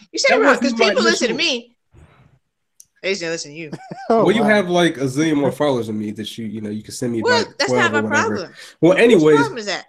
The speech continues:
Speaker 2: my, my initial point was not even about the capitalization. It was more about the next man up thing, and it degenerated into that. But, but that's the thing. It, it,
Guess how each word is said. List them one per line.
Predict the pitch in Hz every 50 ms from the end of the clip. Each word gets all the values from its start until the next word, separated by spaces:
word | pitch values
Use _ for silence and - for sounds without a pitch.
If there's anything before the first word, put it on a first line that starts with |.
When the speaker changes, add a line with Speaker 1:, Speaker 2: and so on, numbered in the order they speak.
| - 131
Speaker 2:
my, | 147 170 208 190 - - -
my | 139 170 202 208
initial | 190 190 208 220 214 - 190 143
point | 135 - - 185 196 160 139
was | 139 127 135
not | 147 156 165 165
even | 156 143 139 127
about | 117 110 123 117 110 - -
the | 104
capitalization. | - - 151 139 127 113 98 95 85 95 135 147 139 143 - - _
It | 160
was | 160 143
more | 156 147 139 131
about | 107 120 113 -
the | 104
next | 110 123 120 117 -
man | - 104 104 113 139
up | 147 139 -
thing, | - 117 107 104 107
and | 104 104
it | 104 - _
degenerated | - 104 101 - - 156 160 147 127 117 113 110 107 104 -
into | 135 143 135 135 117 101
that. | 107 - - - _ _ _ _ _ _ _ _ _ _ _ _ _ _ _
But, | 165 175 175 - - - - - _
but | - 160 156 156
that's | - 165 175 170 -
the | - 139 113
thing. | - - 175 151 127 135
It, | 143 117 120
it, | 135 135 -